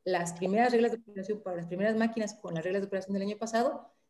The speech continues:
y aprobamos las de este año para cuando lleguen las, las posteriores ya tener, tener las nuevas reglas de operación.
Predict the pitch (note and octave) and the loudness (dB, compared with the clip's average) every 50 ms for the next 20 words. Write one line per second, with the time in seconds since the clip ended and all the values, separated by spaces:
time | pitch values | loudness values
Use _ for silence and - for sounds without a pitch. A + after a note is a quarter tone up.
0 | _ _ _ - - B3+ C#4 D4 C#4+ C4+ - - F#3 F#3+ - G3 G3 G3+ G#3 A3+ | _ _ _ -8 0 2 2 2 2 0 -4 -4 -4 0 2 4 4 4 4 6
1 | A3+ A3 G3+ F#3+ G#3+ G#3 G#3+ - A#3+ A#3 A#3+ B3+ A#3+ B3 - G#3 G3 F#3 F#3+ - | 6 6 6 4 2 0 2 2 4 6 6 4 2 0 -2 -2 -2 -2 -2 -2
2 | F#3 F3+ F3 F3 F#3+ G3 G#3+ G#3+ G#3+ G#3+ G#3+ - - - G3 G3 - - G3 G3 | -2 -2 0 0 0 0 0 0 -2 -4 -6 -12 -4 -4 -4 -4 -2 -6 -10 -2
3 | - G#3 G#3 A3 A3 A3 - G3 F#3 F#3+ - F#3 F#3 F#3 F#3 - - _ _ - | 0 2 2 2 0 0 0 0 0 0 -4 -6 -6 -6 -8 -10 -14 _ _ -8
4 | F#3+ F3+ F#3 F#3 F3+ F#3+ F#3+ F#3 F3+ F#3 F#3 F#3 F3 F3+ F3 F3+ E3 F3+ F3 - | -6 -4 -4 -4 -4 -4 -4 -4 -4 -4 -4 -4 -4 -4 -4 -4 -4 -6 -6 -6
5 | F#3+ F#3 - - B3 A#3+ A#3+ - - | -6 -6 -6 -6 -6 -6 -6 -10 -20